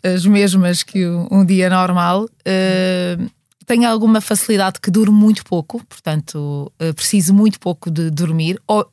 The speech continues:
acho que preciso muito pouco de dormir, talvez seja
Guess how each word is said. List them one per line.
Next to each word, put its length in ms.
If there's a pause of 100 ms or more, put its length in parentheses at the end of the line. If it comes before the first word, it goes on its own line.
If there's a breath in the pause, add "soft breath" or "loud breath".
(100)
acho 280
que 120
preciso 400
muito 220
pouco 260
de 80
dormir, 400 (320 loud breath)
talvez 360
seja 440